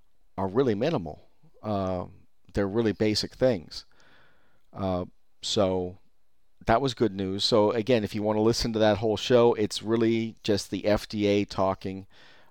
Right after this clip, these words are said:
Um, and they're talking about batteries. They're talking about things that are sold at retail. And, uh, I, I, uh, kibitz on,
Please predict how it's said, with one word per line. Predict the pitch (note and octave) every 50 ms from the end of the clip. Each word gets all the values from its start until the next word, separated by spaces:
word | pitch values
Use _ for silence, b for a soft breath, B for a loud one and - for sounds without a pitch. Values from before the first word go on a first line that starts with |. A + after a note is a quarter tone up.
| - -
Um, | - F#2+ F#2 F#2 F2+ F2+ F2 F2+ - - -
and | G2 G2
they're | F2+ F2
talking | - - F2 F2 - G2+
about | F#2+ F2+ - -
batteries. | G2 F#2+ G2 F#2 G2 F#2+ G2 G2 G2+ F#2+ - -
They're | - F#2+
talking | E2+ - F#2+ F2+ F2+ - G2 F#2+
about | F#2 F2+ F2+ -
things | - G2+ F#2+ F#2+ F2
that | F#2 F2
are | F2
sold | - - - G2 F#2 F#2 F#2+
at | - -
retail. | F2+ F#2 F2+ - - F#2+ F2 F2 F2+ F2+ b b b b b b b b b
And, | - - G2 F#2+ F#2 F2+ F2+
uh, | F2+ F2+ F2 E2+ - -
I, | - F2+
I, | F2+ - - F#2 F#2 F2+ F2+
uh, | F2+ F2+ E2+ E2 E2+
kibitz | - - - G2 F2 F2+ - - -
on, | F2 F2 F2 E2+ F2 F2 E2